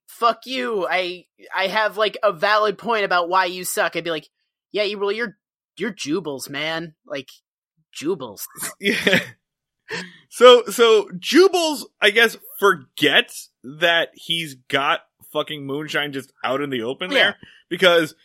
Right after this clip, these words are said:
Speaker 2: he starts negotiating with Andy. Andy's, like, about to write a check and, uh, uh, and he's just like, "All right, how much is the barn?"
Speaker 1: Yeah.
Speaker 2: And Jubles goes, "Well," and he's just, like, hemming and hawing about, like, how much damages he can get.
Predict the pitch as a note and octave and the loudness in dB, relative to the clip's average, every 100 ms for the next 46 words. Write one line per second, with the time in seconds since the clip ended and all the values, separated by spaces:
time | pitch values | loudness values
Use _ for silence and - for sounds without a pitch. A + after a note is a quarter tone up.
0 | _ B3+ D4 D#4+ D#4 - F3+ F#3 - D3 | _ -2 0 4 2 2 -6 -8 0 2
1 | G3 - D#3 C#3 A#2+ A#2 A#2 G#2+ G#2+ G2+ | 2 0 0 2 2 0 -4 -4 -2 -2
2 | F#2+ E2 D2+ _ _ - F#3+ G#3 A3 F#3 | -2 -8 -14 _ _ 4 4 4 0 0
3 | F#3 - - D#3 C#3 E3+ - D3 C#3+ D#3+ | 0 0 0 0 2 0 -2 -2 2 2
4 | C3+ - - E3+ B2 - - B2 A2+ G#2 | 2 -2 4 4 2 -6 -6 -4 -6 -10
5 | _ _ _ - A#2 - _ - C3+ C#3 | _ _ _ -10 -10 -10 _ -10 -10 -10
6 | C3 - C#3+ C#3 C3 C3 B2 A#2 A#2+ F#2+ | -12 -6 -4 -4 -6 -6 -6 -2 -2 0
7 | D3 D#3 - C3+ A2+ G#2 F2 B3 C3+ - | -2 -2 -4 -8 -6 -6 -4 -2 -4 -8
8 | _ - C#3 A3 A3+ G#3+ A#3 A3+ B3 F#4 | _ -10 -8 -6 -6 -4 -2 -4 -6 -10
9 | F#4 F4+ D#4+ D#4+ D#4 D4+ D4 C#4+ C#4+ C#4 | 2 4 6 4 4 4 2 4 2 4
10 | C4+ B3 A3+ A3+ A#3+ A#3 G#3+ G3 F3 _ | 4 4 2 0 -2 -2 -2 -4 -6 _
11 | - F3 F#3+ F3+ D#3 D3+ D3+ D3 C#3 C3+ | 2 4 6 2 -2 -4 -4 -4 -2 -2
12 | A#2+ B2+ B2 C#3 C#3 A#2+ A#2+ C3 B2+ B2+ | -2 -4 -4 -6 -6 -8 -6 -6 -8 -14
13 | - B2+ A#2 A2+ A#2 G#2+ | -14 -12 -10 -8 -8 -8